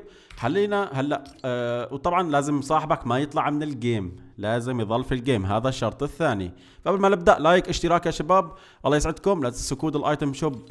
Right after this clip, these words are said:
اي واحد تسعة، ويلا ليتس جو، خلونا نبدأ، خلينا نعمل طلب انضمام للجوال. طيب شباب، كل اللي عليكم هلا تنضموا. حلاوة هذا جلتش يا شباب انه سهل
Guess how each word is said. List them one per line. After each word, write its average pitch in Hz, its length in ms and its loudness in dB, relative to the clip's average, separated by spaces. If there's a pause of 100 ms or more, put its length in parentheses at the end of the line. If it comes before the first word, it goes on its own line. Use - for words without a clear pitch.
(140)
اي 143 60 2
واحد 151 220 0
تسعة، 202 500 2 (100)
ويلا 117 240 -4
ليتس 110 260 -4
جو، 104 200 -2
خلونا 120 440 -4
نبدأ، 135 480 -4
خلينا 120 280 -6
نعمل 117 200 -4
طلب 120 260 -4
انضمام 107 580 -2
للجوال. 123 600 -4 (1400)
طيب 160 220 4
شباب، 170 200 2
كل 165 80 -12
اللي 170 120 2
عليكم 151 300 2
هلا 147 200 2
تنضموا. 143 540 0 (1080)
حلاوة 139 340 2
هذا 160 160 -2
جلتش 147 260 -6
يا 151 40 -2
شباب 139 300 -6
انه 123 160 0
سهل 117 480 4